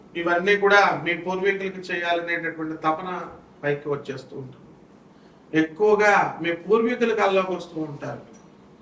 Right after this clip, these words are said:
ఈ ధనుసు రాశి వారికి ఆదాయాలు చాలా ఎక్కువగా కనబడుతూ ఉంటాయి. గత వా-, గత నెల కంటే కూడా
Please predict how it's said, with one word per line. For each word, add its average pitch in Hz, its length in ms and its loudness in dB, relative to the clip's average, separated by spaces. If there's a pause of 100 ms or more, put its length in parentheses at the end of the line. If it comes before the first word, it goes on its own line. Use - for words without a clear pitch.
(600)
ఈ 143 100 0
ధనుసు 160 380 -2
రాశి 175 260 -4
వారికి 170 260 -2 (300)
ఆదాయాలు 190 640 0
చాలా 180 280 -6
ఎక్కువగా 190 760 0 (400)
కనబడుతూ 180 380 -4
ఉంటాయి. 190 380 -6 (920)
గత 156 160 0
వా-, 180 560 0
గత 180 100 2
నెల 190 220 4
కంటే 202 340 6
కూడా 202 360 4